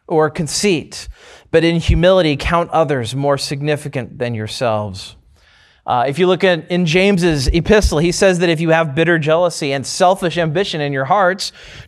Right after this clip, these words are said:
do not boast and be false to the truth. So, so there you see that danger of selfish ambition. He also says that where jealousy and selfish ambition exists, there will be disorder and every vile practice. And so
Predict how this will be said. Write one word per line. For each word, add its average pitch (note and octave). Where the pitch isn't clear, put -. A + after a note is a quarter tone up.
do F#3
not G#3+
boast E3+
and E3
be D#3+
false C#3+
to -
the C#3+
truth. E3
So, C#3+
so E3+
there F3
you F3
see G3
that E3+
danger D#3+
of C3+
selfish D3+
ambition. B2
He D3+
also G3
says C3+
that B2+
where C#3
jealousy D3
and B2+
selfish E3
ambition C3
exists, A#2
there C3
will B2
be A#2
disorder A#2
and A2+
every B2+
vile A2+
practice. G#2+
And B2
so B2